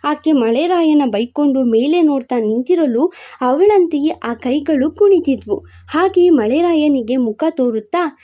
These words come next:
ಎರಡೂ ಕೈಗಳನ್ನು ಎರಡು ಬದಿಗೆ ಚಾಚಿ ತಿರುಗ್ತಿದ್ಲು. ನೋಡಲು ಬುಡ್ಡು ಬುಡ್ಡುಗೆ ಕಂಡಳು. ಕೆನ್ನೆ ಎರಡು ಬೆಣ್ಣೆ ಮುದ್ದೆ ತರ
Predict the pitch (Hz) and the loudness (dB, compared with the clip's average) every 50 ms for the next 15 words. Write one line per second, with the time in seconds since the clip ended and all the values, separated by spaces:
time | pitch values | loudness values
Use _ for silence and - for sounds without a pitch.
0 | - - - - _ _ - 226 269 285 294 320 349 415 427 403 - 330 311 302 | -20 -20 -20 -20 _ _ -4 -2 0 0 2 2 2 2 2 2 2 0 0 0
1 | 262 302 294 294 285 277 277 285 262 220 226 214 247 294 370 370 302 302 285 254 | 0 0 0 0 2 2 2 0 0 0 0 0 0 0 0 0 0 -2 -2 -2
2 | 269 254 277 262 262 - 226 208 220 - - 370 370 - 415 415 392 339 302 _ | -2 -2 -4 -4 -6 -8 -8 -8 -8 -4 -4 -4 -2 0 0 0 0 -2 -2 _
3 | 277 269 233 240 240 226 - - _ _ _ _ _ 277 311 381 440 494 466 440 | -4 -4 -2 -2 -4 -4 -6 -10 _ _ _ _ _ 2 2 4 4 4 2 2
4 | 359 349 381 427 415 - _ - 269 370 359 320 302 370 320 269 269 254 208 233 | 4 4 4 2 0 -4 _ -4 -2 -2 -2 0 0 0 0 0 -2 -4 -2 -2
5 | 226 220 302 349 349 - 339 302 285 269 277 262 240 - - - - - - _ | -2 -2 -2 -2 -2 -2 0 0 0 2 2 0 0 -2 -4 -12 -20 -20 -14 _
6 | - 339 359 359 370 440 453 427 381 320 277 277 294 330 269 233 240 226 220 262 | -2 2 4 4 6 6 4 4 4 2 2 0 0 -2 0 0 0 0 2 4
7 | 302 349 381 359 302 277 262 220 214 262 240 240 240 220 | 4 4 6 4 4 4 2 0 -2 -4 -2 -2 -4 -4